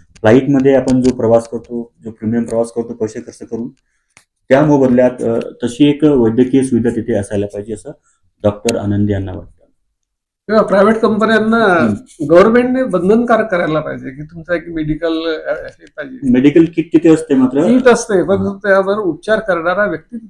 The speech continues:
Speaker 1: आपण सिनेमामध्ये देखील बघतो ना, कोणी आहे का?
Speaker 2: हो, हो, आहे.
Speaker 1: नक्कीच.
Speaker 2: ती
Speaker 1: तर
Speaker 2: फॅक्ट आहे ती.
Speaker 1: खूप छान, अ, हा एक, अ, प्रसंग तुमच्या जीवनात आला.
Speaker 2: आणि मला असं एक सांगावंसं वाटतं की भारत सरकार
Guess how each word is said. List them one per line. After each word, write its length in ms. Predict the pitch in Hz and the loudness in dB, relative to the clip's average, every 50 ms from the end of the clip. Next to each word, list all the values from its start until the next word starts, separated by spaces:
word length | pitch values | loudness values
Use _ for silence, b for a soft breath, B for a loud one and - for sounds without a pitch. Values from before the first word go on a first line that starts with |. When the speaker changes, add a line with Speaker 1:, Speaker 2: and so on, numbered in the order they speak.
| _ | _
Speaker 1:
आपण 440 | - 135 - - - _ _ - 131 | -20 -18 -18 -20 -20 _ _ -2 -2
सिनेमामध्ये 580 | 131 131 135 135 139 139 143 143 143 143 147 151 | 0 2 2 4 6 6 6 6 6 4 4 4
देखील 260 | 147 139 147 143 139 | 6 6 6 6 6
बघतो 220 | 139 135 - 139 | 4 2 2 0
ना, 80 | 135 131 | 0 2
कोणी 200 | 131 135 131 131 | 2 2 2 2
आहे 180 | 123 113 120 - | 2 2 0 2
का? 80 | - | 4
Speaker 2:
हो, 220 | - 120 - - 240 | 4 4 4 4 4
हो, 360 | 233 - 214 233 233 214 190 | 2 2 2 2 2 2 0
आहे. 260 | 175 165 151 143 - - - - _ _ _ _ _ _ _ _ _ _ _ _ _ _ _ _ - | -2 -2 -4 -8 -10 -14 -20 -20 _ _ _ _ _ _ _ _ _ _ _ _ _ _ _ _ -2
Speaker 1:
नक्कीच. 360 | 110 120 - - 135 - - | 0 0 4 4 4 4 4
Speaker 2:
ती 80 | 220 226 | 2 2
Speaker 1:
तर 180 | - - 123 | 4 4 4
Speaker 2:
फॅक्ट 160 | 254 - - 196 | 4 4 2 2
आहे 160 | 175 160 139 | 0 0 -2
ती. 180 | - 127 120 - _ _ _ | -4 -10 -16 -18 _ _ _
Speaker 1:
खूप 240 | _ 147 147 147 - | _ 2 2 2 2
छान, 320 | 160 147 151 156 165 165 156 | 4 4 6 6 6 6 6
अ, 100 | 139 135 | 6 4
हा 480 | 135 135 131 127 117 120 127 127 131 | 4 2 0 0 -2 -2 0 2 2
एक, 260 | 135 135 135 - - | 2 2 0 0 0
अ, 160 | 135 131 131 123 - - _ _ _ _ _ _ | 0 2 2 0 -2 -6 _ _ _ _ _ _
प्रसंग 420 | 113 104 - 123 120 120 127 123 | -14 -8 -4 -2 -2 -2 -2 0
तुमच्या 380 | 127 120 120 120 131 127 127 131 | -2 -2 2 4 4 4 4 4
जीवनात 360 | - 120 117 120 123 120 127 | 2 2 2 2 4 4 4
आला. 160 | 120 120 135 | 2 2 2
Speaker 2:
आणि 260 | 165 175 196 214 196 | 2 2 2 4 4
मला 200 | 190 196 202 208 | 4 4 4 2
असं 200 | 196 208 226 - - - | 2 0 -2 -6 -4 -2
एक 180 | 180 196 196 - | -2 -2 -2 -2
सांगावंसं 500 | - - 170 165 170 180 170 - - 80 | -6 -8 -8 -4 -4 -4 -4 -4 -6 -8
वाटतं 280 | - - - - - | -10 -10 -10 -12 -12
की 340 | - - - 110 117 123 233 | -12 -12 -12 -10 -10 -10 -10
भारत 280 | 165 123 131 147 185 196 | -12 -12 -6 -4 -4 -4
सरकार 460 | 190 - - 175 165 151 135 127 | -4 -4 -6 -6 -4 -4 -6 -6